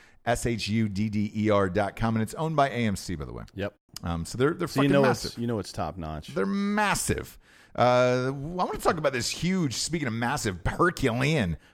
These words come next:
Speaker 1: parrot in New Zealand.
Speaker 2: Yeah, this is wild as fuck, man. Like, I, I like, uh, thinking about stuff like this, but I would be terrified to see it.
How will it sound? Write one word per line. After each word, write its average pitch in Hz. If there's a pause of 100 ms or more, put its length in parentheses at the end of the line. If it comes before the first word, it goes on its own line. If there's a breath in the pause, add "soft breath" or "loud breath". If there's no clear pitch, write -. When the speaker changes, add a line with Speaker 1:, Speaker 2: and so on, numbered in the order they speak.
(120)
Speaker 1:
parrot 165
in 113
New 107
Zealand. 101 (480)
Speaker 2:
Yeah, 139
this 185
is 151
wild 107
as -
fuck, -
man. 82
Like, 95 (120)
I, 143
I 135
like, 143 (160)
uh, 87 (800)
thinking 117
about 107
stuff -
like 113
this, 120
but 98
I 92
would 92
be 90
terrified 87
to 69
see -
it. 50